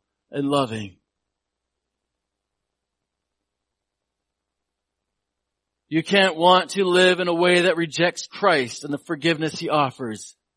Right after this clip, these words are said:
and expect to be welcomed at the Lord's Supper.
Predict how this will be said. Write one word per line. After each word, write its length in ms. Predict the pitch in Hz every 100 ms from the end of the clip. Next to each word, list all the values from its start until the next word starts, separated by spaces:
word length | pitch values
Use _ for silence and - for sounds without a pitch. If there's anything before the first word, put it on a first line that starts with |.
| _ _ _ _
and 100 | 127
expect 420 | 127 - - 123
to 60 | -
be 100 | 139
welcomed 640 | 127 139 127 - 101 92 _ _ _ _ _ _ -
at 120 | -
the 60 |
Lord's 360 | 110 117 107 -
Supper. 520 | 139 113 - 90 -